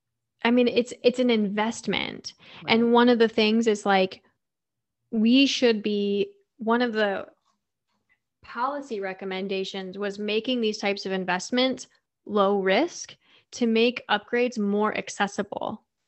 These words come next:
Speaker 2: Mm-hmm.
Speaker 1: Because upgrading your house, like, I mean, we're, we, luckily,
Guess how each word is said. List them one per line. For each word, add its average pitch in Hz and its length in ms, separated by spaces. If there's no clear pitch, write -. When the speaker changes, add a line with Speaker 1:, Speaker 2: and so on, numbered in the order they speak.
Speaker 2:
Mm-hmm. 160 120
Speaker 1:
Because 220 520
upgrading 277 460
your 208 120
house, 202 680
like, 226 280
I 226 80
mean, 233 200
we're, 247 240
we, 233 400
luckily, 202 800